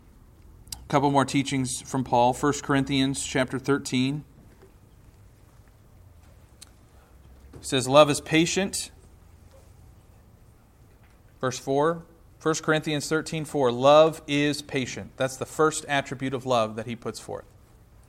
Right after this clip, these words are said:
"Love is patient, it is kind, it does not envy, it does not boast, it is not arrogant or rude, it does not insist on its own way, it is not irritable or resentful.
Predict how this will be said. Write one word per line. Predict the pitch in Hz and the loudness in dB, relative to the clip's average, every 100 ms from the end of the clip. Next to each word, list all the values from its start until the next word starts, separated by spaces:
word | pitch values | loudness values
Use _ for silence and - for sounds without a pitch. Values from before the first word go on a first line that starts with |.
| - - - | -20 -20 -12
"Love | 131 139 131 | 2 2 2
is | 127 | -4
patient, | - 160 160 - 185 190 | -4 -2 -2 -2 -4 -4
it | 127 | -6
is | 120 113 | -4 -6
kind, | - - 147 147 175 175 | -10 0 2 2 2 -2
it | 123 | -2
does | 131 123 | -4 -2
not | 120 | -4
envy, | 127 135 151 190 170 | -2 -4 -2 -4 -2
it | |
does | 120 117 120 | -2 -4 -4
not | 104 - | -6 4
boast, | 131 170 185 - - - - - | 6 6 2 -8 -16 -20 -20 -2
it | 135 | 0
is | 135 | 2
not | 147 147 147 | 4 4 6
arrogant | 165 185 135 120 | 6 6 4 0
or | 131 127 | -2 -2
rude, | 123 165 170 131 | 6 8 10 8
it | 117 | 4
does | 135 151 | 2 4
not | 147 | 2
insist | 139 - 185 190 190 | 2 0 2 4 2
on | 180 | 0
its | 170 | 2
own | 165 147 143 | 2 2 4
way, | 143 185 | 4 4
it | 151 | 0
is | 131 | 0
not | 135 123 151 | 2 2 4
irritable | 170 185 180 196 196 - - - | 4 6 6 6 6 -2 -20 4
or | 165 170 | 8 8
resentful. | 165 156 180 - 147 98 | 8 6 6 4 2 0